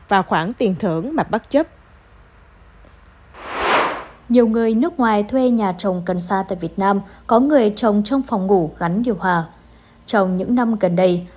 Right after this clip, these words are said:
Speaker 2: hoạt động sản xuất ma túy tại khu vực Tam Giác Vàng diễn biến phức tạp, nhất là số lượng ma túy tổng hợp trở thành nguồn cung cấp chính cho thị trường ma túy bất hợp pháp ở châu Á. Ma túy được vận chuyển từ Tam Giác Vàng đi các nước, đặc biệt qua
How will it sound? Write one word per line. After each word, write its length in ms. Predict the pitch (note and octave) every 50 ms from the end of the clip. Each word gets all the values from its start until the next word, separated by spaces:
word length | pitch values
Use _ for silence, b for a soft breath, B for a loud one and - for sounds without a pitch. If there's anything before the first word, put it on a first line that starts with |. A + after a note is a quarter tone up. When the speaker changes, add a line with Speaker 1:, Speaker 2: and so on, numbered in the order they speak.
| B -
Speaker 2:
hoạt 180 | - B3 A#3 -
động 180 | B3+ A3 G#3+
sản 220 | G#3+ - - G#3 G3+
xuất 260 | G#3 - E4 E4 D4+
ma 140 | B3+ A#3+ A#3
túy 260 | A#3 A3+ G#3 F#3+ G3 G3
tại 160 | - C4 G3+
khu 180 | - - - B3+
vực 240 | - G#3 G3 - -
Tam 220 | G3 F#3+ F#3 F3
Giác 240 | F3 G#3+ C4+ C#4 -
Vàng 240 | G#3 F#3 F3 E3+ E3
diễn 320 | D#3+ - - - A#3 A3
biến 180 | G3 F3 D#3+ F3
phức 220 | - - C#4+ -
tạp, 240 | - G#3+ F#3+ F3 - B B B B B B B B
nhất 260 | G#3 A3+ - - -
là 140 | G#3+ G#3 F#3+
số 180 | F#3 - G3+ G#3+
lượng 220 | B3 C#4+ - A3
ma 100 | A#3 A#3+
túy 280 | A#3+ - G#3+ G3 G3+ G#3
tổng 160 | - B3+ F3+ E3+
hợp 200 | F#3+ G3 F3+ F3 F3+ - -
trở 120 | - G#3
thành 240 | G3 F#3+ F3+ F3+ F3+
nguồn 160 | F#3 F3+ F3 F3 F3
cung 180 | - F#3 F3+ F3
cấp 140 | F3 C#4 C#4
chính 260 | - - G3 F#3 G3 G3+
cho 160 | - C4+ B3+ B3+ -
thị 140 | A3+ G#3 -
trường 280 | - G3+ F3+ E3 E3+ F3
ma 160 | F3+ F3 F3 F3
túy 160 | F#3 E3+ E3+ F3
bất 140 | - F3 -
hợp 120 | G#3 F#3 -
pháp 240 | - C#4 D#4 D4+
ở 160 | - - G3 F3
châu 200 | F3 - F3 F3
Á. 260 | E3+ E3 E3+ F#3+ C4 B B B B B B B B B B -
Ma 140 | G#3 G#3
túy 260 | G#3 G#3 G#3+ G3 F#3+ F#3+
được 160 | G3 A#3+ -
vận 120 | A3 G#3
chuyển 260 | G#3+ - A3 F#3 F3 F3
từ 140 | - F#3+ F3+
Tam 280 | F3 F#3+ G3 F#3 F#3 F#3
Giác 280 | - C#4+ D4+ D4+ -
Vàng 260 | - G3+ F#3 F3+ F3 F3
đi 140 | F3+ E3+ F3
các 180 | - G#3+ A3 -
nước, 260 | A#3 C4+ D4+ D4+ B B B B -
đặc 180 | - B3 A3+ A#3 -
biệt 220 | A3+ A#3 A3 A3 -
qua 120 | - C#4+